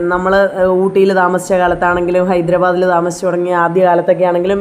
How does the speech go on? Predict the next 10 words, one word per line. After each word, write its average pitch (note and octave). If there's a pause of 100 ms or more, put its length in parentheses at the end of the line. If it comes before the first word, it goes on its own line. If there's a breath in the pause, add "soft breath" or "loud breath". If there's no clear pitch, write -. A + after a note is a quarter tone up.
(120)
YouTube B3+
എന്ന് C#4
പറയുന്നൊരു G#3+
പ്ലാറ്റ്ഫോമിനെ F#3+
കുറിച്ച് A3
എനിക്ക് A#3
അറിയില്ലായിരുന്നു. E3 (420 loud breath)
അങ്ങനെ A#3
അറിയുമായിരുന്നെങ്കിൽ A#3 (220)
ഒരുപാട്, A3